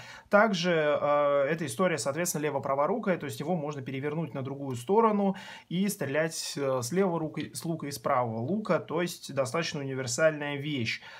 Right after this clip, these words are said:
Что касается, в общем-то, использования данного прицела и, в принципе, как все это работает. Использование его достаточно прикольное тем, что вы просто его включаете, включаете режим постоянного измерения,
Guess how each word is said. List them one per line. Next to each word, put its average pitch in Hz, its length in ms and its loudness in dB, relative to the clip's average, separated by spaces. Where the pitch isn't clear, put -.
Что 277 220 4
касается, 220 480 2
в 185 80 2
общем-то, 190 320 2
использования 170 840 0
данного 135 340 0
прицела 233 560 0
и, 175 320 2
в 120 120 -8
принципе, 180 480 2
как 180 200 -2
все 147 240 -6
это 156 320 -2
работает. 143 640 -2
Использование 196 640 0
его 170 180 0
достаточно 180 460 0
прикольное 214 560 0
тем, 220 240 0
что 185 440 0
вы 170 140 0
просто 196 380 2
его 127 100 -2
включаете, 143 800 -2
включаете 190 500 -2
режим 160 300 0
постоянного 156 760 0
измерения, 135 680 0